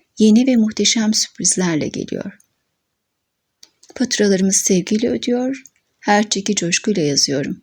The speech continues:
Bolluk hiçbir engel tanımadan bana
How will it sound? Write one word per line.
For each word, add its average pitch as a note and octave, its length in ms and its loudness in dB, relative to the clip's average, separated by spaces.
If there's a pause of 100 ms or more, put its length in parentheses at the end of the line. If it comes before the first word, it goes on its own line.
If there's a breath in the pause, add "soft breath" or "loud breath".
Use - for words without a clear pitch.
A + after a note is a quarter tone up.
(840)
Bolluk G3 400 2 (600)
hiçbir - 300 0
engel G3+ 440 4
tanımadan F#3+ 680 -2 (580 loud breath)
bana G3+ 320 2